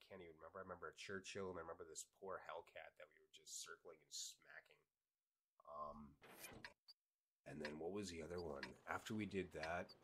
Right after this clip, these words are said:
it was like an Oh Ho or an Oni. And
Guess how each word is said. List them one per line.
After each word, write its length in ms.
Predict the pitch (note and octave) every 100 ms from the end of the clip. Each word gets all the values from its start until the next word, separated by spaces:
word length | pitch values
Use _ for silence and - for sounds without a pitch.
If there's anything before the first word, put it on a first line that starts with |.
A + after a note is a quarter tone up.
| - - - -
it 80 | G2+
was 160 | G2
like 80 | -
an 80 | - -
Oh 480 | F#2 A2 A#2 A2+
Ho 280 | A2+ - F#2+ A#2
or 480 | C#3 C#3+ F2+ F#2
an 40 | F2+ E2+
Oni. 560 | F#2+ G#2 F2+ G#2 C3 D#3 - - - - - - - - - - - F#2+ -
And 140 | G#2